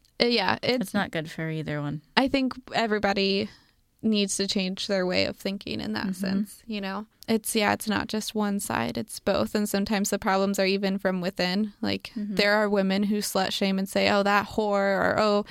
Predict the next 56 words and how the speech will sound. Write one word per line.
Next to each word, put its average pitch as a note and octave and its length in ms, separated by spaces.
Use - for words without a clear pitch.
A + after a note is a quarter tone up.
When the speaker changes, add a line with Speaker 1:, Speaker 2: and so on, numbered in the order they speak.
Speaker 1:
she, A3 340
you G3+ 140
know, F#3+ 280
did G3+ 220
this, G3+ 240
she's - 220
flirting G3+ 320
with G3+ 120
my F#3+ 120
girlfriend G3 420
or F#3+ 120
my F#3+ 160
boyfriend," G3 500
or F#3+ 60
whatever. F#3+ 420
Like, G3 240
you're A#3+ 180
do-, A#3+ 260
you're A3+ 220
part A3 220
of F#3+ 80
the - 40
problem. G#3 440
Like, G#3 160
just A3 200
because A3 300
you're G3+ 140
the G3 60
Speaker 2:
Yeah. F#3 160
Speaker 1:
same G3 140
gender, F#3+ 520
or G3+ 80
when G3+ 180
a G3 60
man F#3 260
is F#3+ 140
like, G3+ 160
"Oh, G#3 280
dude, G#3+ 260
like, F#3+ 220
suck A3+ 320
it G#3+ 100
up, G3 340
like, F#3+ 240
rub G3+ 200
some G#3+ 160
dirt G3 240
on F#3+ 160
it." F#3+ 140
You B3+ 100
know, A#3 160
the D4+ 260
generic D4+ 500
stuff A3 280
that G3+ 160
you, G#3 300